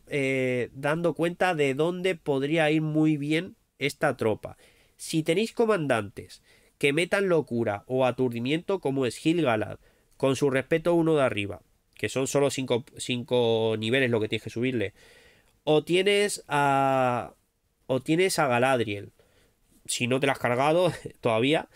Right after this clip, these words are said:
y tienes a Galadriel, o lo quieres jugar en no roleplay, lo tienes con Sauron. Además de tener esto, que vas a tener un aumento del daño, si te golpean con,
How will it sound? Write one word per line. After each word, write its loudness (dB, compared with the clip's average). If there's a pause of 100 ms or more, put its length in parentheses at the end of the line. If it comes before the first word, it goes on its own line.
(280)
y -2
tienes 0
a 4
Galadriel, 0
o 2
lo 2
quieres 0
jugar 0
en -2
no 2
roleplay, 0
lo -2
tienes -2
con 0
Sauron. 0 (600)
Además 2
de 2
tener 0
esto, -2
que -4
vas -2
a -2
tener -4
un -2
aumento -2
del 0
daño, 0 (500)
si -2
te 2
golpean 2
con, 0